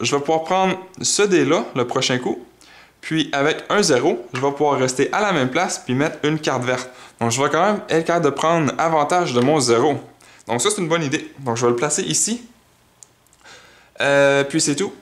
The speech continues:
Donc, euh, on prend une carte bleue pour Rex. Puis il est rendu avec un total de six cartes, euh, maintenant. Donc, euh,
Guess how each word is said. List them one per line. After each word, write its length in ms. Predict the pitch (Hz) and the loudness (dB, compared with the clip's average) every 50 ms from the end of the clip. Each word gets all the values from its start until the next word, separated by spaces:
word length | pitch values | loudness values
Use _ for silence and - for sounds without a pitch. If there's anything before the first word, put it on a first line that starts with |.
| - - | -6 -2
Donc, 320 | 139 131 127 127 127 - | 2 2 2 2 2 2
euh, 180 | 131 127 123 117 - - - - - - - - - _ _ _ | 2 2 2 2 -2 -6 -12 -18 -20 -20 -20 -20 -20 _ _ _
on 100 | 123 120 | -6 -6
prend 300 | 120 - 139 135 - - | -4 -2 -2 -2 -2 -2
une 180 | 160 160 156 156 | -2 -4 -2 0
carte 180 | 156 135 131 | 0 0 2
bleue 200 | 127 143 151 147 | 2 0 0 0
pour 180 | - 123 117 131 | 2 0 2 2
Rex. 520 | 165 202 - - - - - - - - - _ _ - - _ _ _ - - - _ _ _ _ | 0 -2 -2 -2 -2 -2 -2 -2 -6 -10 -18 _ _ -20 -20 _ _ _ -20 -20 -20 _ _ _ _
Puis 140 | - - 123 | -12 -6 -2
il 80 | 120 | 0
est 40 | 120 | 0
rendu 240 | 117 127 123 120 143 | 2 2 0 0 0
avec 200 | 135 127 123 127 | 0 0 0 -2
un 100 | 123 117 | -4 -4
total 480 | - 117 113 - 139 131 127 123 120 113 | -2 -2 -2 0 0 2 2 2 2 2
de 380 | 113 113 113 120 127 123 - - - - | 4 4 4 4 4 0 -2 -8 -12 -10
six 720 | - - - - - - - - - - 165 160 - - | -6 -4 -4 -2 -2 -2 -2 -2 -2 -2 -2 -2 -2 -4
cartes, 380 | - - 143 139 - - - - | -4 -2 -2 -2 -4 -6 -4 0
euh, 160 | 117 110 110 | 0 2 2
maintenant. 480 | 110 113 113 117 117 113 117 113 110 107 | 0 0 -2 -4 -2 -2 -2 0 0 0
Donc, 320 | 104 98 104 104 - - | 0 -2 -2 -4 -4 -2
euh, 160 | 104 104 101 | 0 0 0